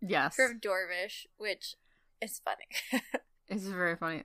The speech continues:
Speaker 1: There's a lot of humor to be had in, like, Cheery <laughs> trying to translate Dwarfish for him, 'cause he only knows, like, street Dwarfish,
Speaker 2: <laughs>
Speaker 1: which is very rude and, and kind of, like, cobbled together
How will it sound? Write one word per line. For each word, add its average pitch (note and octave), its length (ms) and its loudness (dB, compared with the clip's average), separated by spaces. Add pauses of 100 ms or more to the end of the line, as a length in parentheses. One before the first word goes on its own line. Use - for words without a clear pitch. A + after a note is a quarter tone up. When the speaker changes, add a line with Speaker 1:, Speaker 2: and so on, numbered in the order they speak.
Speaker 1:
There's A3 220 4
a A#3+ 60 8
lot B3+ 220 12
of A3 140 4
humor F#3 280 2
to F3 140 -4
be E3+ 180 -2
had E3 280 -2
in, D#3+ 220 -4
like, D#3 320 -6 (680)
Cheery F3 520 2
<laughs> - 0 -
trying G#3+ 400 4
to - 100 -2
translate F3 800 0
Dwarfish D#3+ 420 -2
for G3+ 80 0
him, F#3+ 80 0
'cause G3+ 140 -2
he A#3 100 6
only G#3+ 220 6
knows, E3 240 0
like, D#3 120 -2
street - 440 -4
Dwarfish, F#3 600 4
Speaker 2:
<laughs> - 760 8
Speaker 1:
which G3+ 200 4
is F#3 200 2
very F3 340 6
rude E3 460 -2
and, D#3+ 400 -6
and E3 260 -6
kind E3+ 220 -2
of, - 260 -10 (480)
like, F3 240 -10 (480)
cobbled D#3 540 4
together D3+ 500 -4